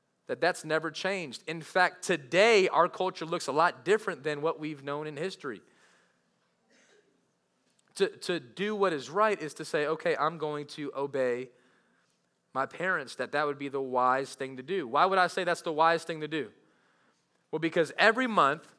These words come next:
I do something that I would en-, I would encourage you to do that's wise, and that's to get with the book of Proverbs. The book of Proverbs is a book in the Old Testament written by a guy named Solomon,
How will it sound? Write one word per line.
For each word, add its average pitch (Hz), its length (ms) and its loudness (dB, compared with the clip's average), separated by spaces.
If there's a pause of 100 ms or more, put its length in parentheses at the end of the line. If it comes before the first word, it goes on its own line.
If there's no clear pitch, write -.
(560)
I 180 200 6
do 175 160 -4
something 156 340 -4
that 147 80 0
I 175 140 8
would 190 180 2
en-, 147 140 -6 (280)
I 143 120 4
would 175 100 -2
encourage 156 360 -2
you 127 80 -18
to 143 60 -6
do 131 140 -8
that's 127 240 -4
wise, 120 400 0
and 143 160 -6
that's 175 160 0
to 156 120 -4
get 190 300 -2
with 202 140 -2
the - 80 -4
book 160 240 -2
of - 220 -8
Proverbs. 131 840 2 (680)
The 147 80 -4
book 202 240 0
of 226 160 0
Proverbs 151 760 4 (520)
is 160 160 -4
a 151 80 2
book 190 400 0
in 214 80 -2
the 202 100 2
Old 196 220 4
Testament 156 540 -2 (600)
written 196 340 0
by 190 200 8
a 180 120 4
guy 175 240 6
named 160 200 -4
Solomon, 147 640 2